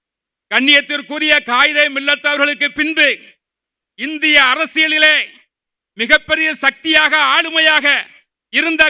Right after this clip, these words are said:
காயிதே மில்லத் சாஹிப் அவருடைய அரசியல் களத்திற்கு பின்பு முஸ்லிம்களுக்கும் அரசியல் களத்திற்கும் மிகப்பெரிய இடைவெளி ஏற்பட்டு விட்டது.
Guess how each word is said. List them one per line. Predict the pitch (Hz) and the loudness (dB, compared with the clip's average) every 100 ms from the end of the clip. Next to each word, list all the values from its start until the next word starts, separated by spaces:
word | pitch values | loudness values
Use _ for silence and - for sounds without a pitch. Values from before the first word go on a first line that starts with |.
| - | 0
காயிதே | 240 294 311 311 | 0 2 0 -4
மில்லத் | 302 311 302 | -2 -2 -2
சாஹிப் | 269 294 311 | 0 0 0
அவருடைய | 302 302 302 262 254 | -4 -2 0 2 0
அரசியல் | 302 302 311 294 247 | -2 -2 -4 -2 -2
களத்திற்கு | 311 320 320 311 302 302 | -2 -2 -6 -4 -4 -4
பின்பு | 349 339 311 233 170 - _ _ _ | -2 0 2 0 -4 -16 _ _ _
முஸ்லிம்களுக்கும் | 247 339 339 320 302 - 294 254 | -8 2 2 2 0 -2 0 0
அரசியல் | 302 320 320 277 | 0 0 0 0
களத்திற்கும் | 277 277 277 262 | -2 -2 -6 -4
மிகப்பெரிய | 240 269 302 254 | -4 -4 -4 -2
இடைவெளி | 226 320 320 262 | -2 -2 0 0
ஏற்பட்டு | - 233 220 | -2 -8 -10
விட்டது. | 208 190 151 | -10 -10 -10